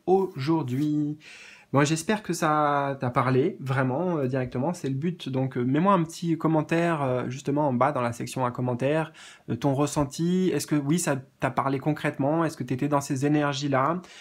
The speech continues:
Euh, est-ce que ça vient te, te, te, te motiver, te, te rassurer, peut-être ? Voilà, c'est, c'est important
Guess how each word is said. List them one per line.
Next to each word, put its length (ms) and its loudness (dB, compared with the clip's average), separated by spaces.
Euh, 300 4
est-ce 100 -4
que 100 -4
ça 160 -2
vient 240 2
te, 400 0
te, 160 2
te, 160 -2
te 180 0
motiver, 1300 2
te, 220 2
te 120 -4
rassurer, 760 0
peut-être ? 560 -4
Voilà, 300 0
c'est, 1300 -4
c'est 140 -8
important 400 -2